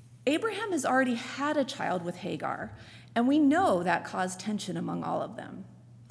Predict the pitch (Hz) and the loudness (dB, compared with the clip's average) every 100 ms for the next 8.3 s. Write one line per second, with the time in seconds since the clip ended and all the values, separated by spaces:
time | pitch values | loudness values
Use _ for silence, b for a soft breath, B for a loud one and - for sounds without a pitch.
0 | B B B B - 262 254 254 240 220 | B B B B 2 4 4 4 4 2
1 | 185 196 185 180 - 175 185 202 196 - | 0 -2 -2 -2 -2 0 -2 -4 -8 -6
2 | 254 359 - - - - - - - - | -4 -2 -4 -8 -16 -20 -20 -20 -20 -20
3 | - - - 185 185 185 202 196 - 202 | -20 -20 -6 -4 -2 -2 -2 -4 -4 -4
4 | 202 262 262 214 - 226 220 - 180 208 | -2 -4 -4 -6 0 2 2 0 0 2
5 | 269 160 175 226 311 480 508 - - B | 0 -2 -2 -4 -6 -12 -14 -18 -20 B
6 | B B B B 285 320 339 453 370 240 | B B B B 0 2 2 0 -2 -4
7 | 190 262 330 294 208 180 - 311 370 - | 2 2 2 0 -2 -2 -4 -8 -8 -8
8 | 135 180 233 | -6 -6 -6